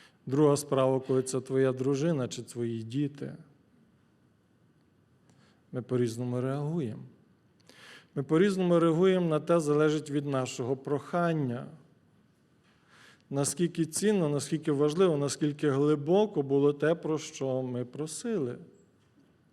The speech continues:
Наскільки воно мало вагу.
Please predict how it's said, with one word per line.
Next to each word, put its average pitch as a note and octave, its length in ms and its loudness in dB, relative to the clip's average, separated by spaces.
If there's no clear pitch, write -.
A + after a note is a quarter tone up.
Наскільки C#3 540 -6
воно B2 200 -4
мало B2+ 320 -2
вагу. F3 680 -4